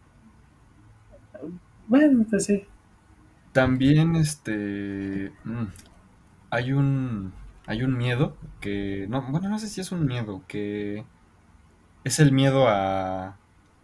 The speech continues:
Speaker 2: a quedarte sin, sin trabajo. <laughs> Eh,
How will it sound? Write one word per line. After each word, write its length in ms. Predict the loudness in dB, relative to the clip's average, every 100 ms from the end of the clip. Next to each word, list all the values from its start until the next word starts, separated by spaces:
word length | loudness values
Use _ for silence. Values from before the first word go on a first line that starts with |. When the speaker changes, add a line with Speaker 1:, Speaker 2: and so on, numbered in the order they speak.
| _ _
Speaker 2:
a 120 | -6
quedarte 380 | 2 2 2 0
sin, 420 | -2 -4 -6 -10 -14 _ _ -10
sin 180 | -8 -6
trabajo. 300 | -6 -6 -2
<laughs> 420 | 0 6 6 4 -10 _ _ _ _ _ -10
Eh, 380 | -6 -4 -4